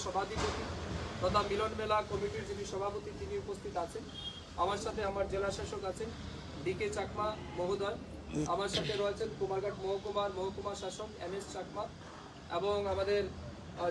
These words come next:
জেলা শিক্ষা আধিকারিক, আহ, কিলিকদার সাহেব রয়েছেন, প্রশান্ত কিলিকদার। আমি তাদেরকেও ধন্যবাদ জানাচ্ছি তাদের আন্তরিক সহযোগিতার জন্য। তো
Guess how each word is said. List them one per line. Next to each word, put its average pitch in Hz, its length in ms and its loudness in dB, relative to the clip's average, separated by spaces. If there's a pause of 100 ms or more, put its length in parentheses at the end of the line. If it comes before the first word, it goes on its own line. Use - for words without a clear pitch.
জেলা 196 180 4 (100)
শিক্ষা 214 240 0
আধিকারিক, 202 480 0 (540)
আহ, 170 220 6 (100)
কিলিকদার 208 420 -2
সাহেব 190 200 2
রয়েছেন, 185 360 0
প্রশান্ত 190 300 -4 (120)
কিলিকদার। 180 400 0 (500)
আমি 190 120 4 (100)
তাদেরকেও 196 420 2
ধন্যবাদ 196 400 2
জানাচ্ছি 190 340 -2 (100)
তাদের 185 280 2 (160)
আন্তরিক 180 360 -2
সহযোগিতার 180 560 0
জন্য। 170 160 -2 (540)
তো - 60 -4